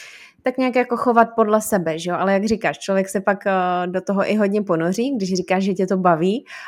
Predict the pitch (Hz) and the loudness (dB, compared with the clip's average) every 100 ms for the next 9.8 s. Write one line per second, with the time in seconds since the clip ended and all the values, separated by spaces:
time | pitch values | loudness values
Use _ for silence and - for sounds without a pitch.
0 | - 202 196 196 202 185 190 185 180 - | -8 -6 -2 0 2 4 2 2 -2 -2
1 | 202 180 170 190 185 190 175 170 - 190 | 0 2 0 -4 -2 0 2 0 -4 -4
2 | 196 196 180 180 165 185 202 - _ - | 0 2 2 2 0 0 -4 -6 _ -4
3 | 208 175 180 185 180 180 180 185 - 175 | -2 2 2 2 2 2 0 -2 -4 -4
4 | 165 175 185 180 - - - - 190 175 | -4 -4 -2 -4 -8 -20 -20 -2 2 4
5 | 170 160 - 220 214 214 208 196 196 196 | 2 -2 0 2 2 4 4 2 0 0
6 | 190 208 185 180 185 196 190 185 190 180 | 0 0 0 0 -2 0 0 0 -2 0
7 | 185 175 175 - 170 _ - - - - | 2 2 0 -8 -8 _ -20 -20 -20 -2
8 | 202 196 190 190 214 233 247 277 233 226 | 2 4 4 2 0 0 0 0 0 0
9 | 226 240 233 226 233 226 190 175 | 0 0 2 2 2 0 0 -2